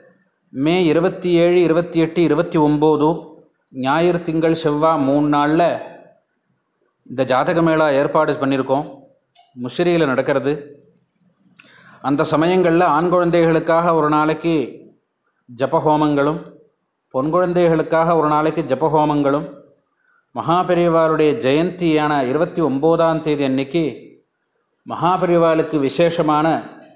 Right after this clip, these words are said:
பூஜைகளும் தேவி மகாத்மியம் பாராயணம் இவைகள்லாம் ஏற்பாடு செய்திருக்கோம். அவசியம் கல்யாணமாக வேண்டிய குழந்தைகள் வச்சுருக்கிறவா அத்தனை பேரும்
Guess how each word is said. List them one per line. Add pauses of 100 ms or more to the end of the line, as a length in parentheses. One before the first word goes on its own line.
(640)
பூஜைகளும் (880)
தேவி
மகாத்மியம்
பாராயணம் (240)
இவைகள்லாம்
ஏற்பாடு
செய்திருக்கோம். (1400)
அவசியம் (320)
கல்யாணமாக
வேண்டிய
குழந்தைகள்
வச்சுருக்கிறவா
அத்தனை
பேரும்